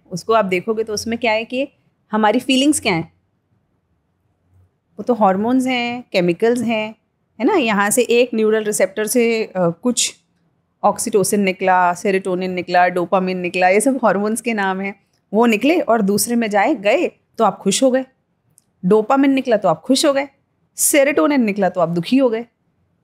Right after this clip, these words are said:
है ना? आपको, अ, आप किसी से मिले, अ, किसी के, आप अपने दोस्त से मिले, माँ से मिले, आपको खुशी हुई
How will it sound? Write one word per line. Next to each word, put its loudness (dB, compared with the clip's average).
है 0
ना? 2
आपको, 2
अ, 2
आप 0
किसी -4
से 2
मिले, 2
अ, -4
किसी -4
के, -4
आप 0
अपने -6
दोस्त 0
से -6
मिले, -4
माँ 0
से -6
मिले, -4
आपको -4
खुशी 0
हुई 0